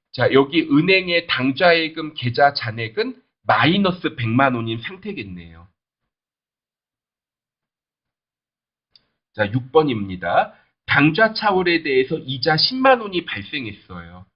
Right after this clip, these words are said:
당좌 차월 금액이 추가로 증가하였다. 이거 당좌 차월은 부채 성격이에요. 부채의 증가, 대변에 기록하고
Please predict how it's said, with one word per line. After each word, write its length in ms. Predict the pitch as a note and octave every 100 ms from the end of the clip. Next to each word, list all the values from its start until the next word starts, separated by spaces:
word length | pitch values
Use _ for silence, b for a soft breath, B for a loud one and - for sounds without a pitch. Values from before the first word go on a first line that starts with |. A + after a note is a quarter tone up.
| _ _ -
당좌 440 | C3 B2 C#3 D#3+
차월 400 | D#3+ D3 B2+ B2+
금액이 500 | B2 G#2+ G#2 G2 D3+
추가로 480 | - - A3+ G3+ F3
증가하였다. 1000 | - G#2+ G#2 A2 F2+ E2+ - F2+ F#3+ - _ _ _ -
이거 280 | D#3 F#3+ F#3+
당좌 440 | - D3 D#3 A#3
차월은 580 | A#3 A3 E3+ E3 F#3+ D#3
부채 400 | - C#3+ - C#4+
성격이에요. 920 | C4+ G#3 - C3+ A2+ G2+ F#2 G2+ A2+ _ _ _
부채의 600 | - C3+ - G3+ E3+ D#3+
증가, 480 | D#3+ C3 B2 B2+ -
대변에 500 | - A#2 C3 E3+ D#3+
기록하고 880 | B2 A#2 G2 - G2+ - F2+ F3 A#3